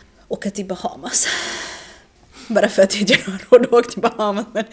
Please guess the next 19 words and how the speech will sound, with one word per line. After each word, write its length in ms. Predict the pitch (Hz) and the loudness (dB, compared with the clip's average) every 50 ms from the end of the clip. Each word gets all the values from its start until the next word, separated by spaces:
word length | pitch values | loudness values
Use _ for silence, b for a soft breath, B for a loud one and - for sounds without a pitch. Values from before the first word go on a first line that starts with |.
| B B B B B B B B | B B B B B B B B
ja, 180 | - 311 226 240 | 0 2 4 4
men 160 | 247 233 247 | 4 2 2
i 60 | 226 | 2
alla 220 | 226 233 220 220 214 | 2 2 0 -2 -2
fall. 260 | - 220 190 185 196 - _ | -4 -6 -6 -6 -8 -12 _
Liksom 300 | - 233 226 - 226 220 | -16 -14 -12 -12 -10 -10
att 120 | 220 - - | -12 -12 -8
bara, 280 | 220 240 240 226 214 - - - - 220 _ _ _ | -8 -6 -6 -6 -8 -8 -14 -20 -20 -20 _ _ _
bara 240 | 208 240 285 294 269 | -4 -2 -2 -2 -2
försöka 380 | 226 214 - 208 190 196 - | -4 -6 -4 -4 -6 -6 -6
vara. 380 | 185 190 220 240 196 151 - - - _ _ _ _ _ _ _ _ _ _ - | -4 -4 -4 -4 -4 -6 -10 -12 -14 _ _ _ _ _ _ _ _ _ _ -6
Bara 240 | 220 277 294 254 | -2 -2 0 0
försöka 260 | 220 196 190 180 185 180 | 0 -2 -4 -4 -4 -4
vara. 240 | 180 170 - 196 - - - - - - - - _ _ _ _ - _ _ _ - | -6 -4 -6 -8 -14 -16 -20 -20 -20 -20 -20 -20 _ _ _ _ -20 _ _ _ -14
Det 60 | 196 | -12
är 40 | 190 | -12
ganska 320 | - - - - - 190 | -10 -8 -8 -8 -8 -8
spännande. 480 | - - - - - - - 196 - - - - _ - _ - - - | -10 -10 -10 -12 -12 -14 -14 -16 -18 -18 -20 -20 _ -20 _ -20 -20 -18
Ja. 120 | B 277 | B -14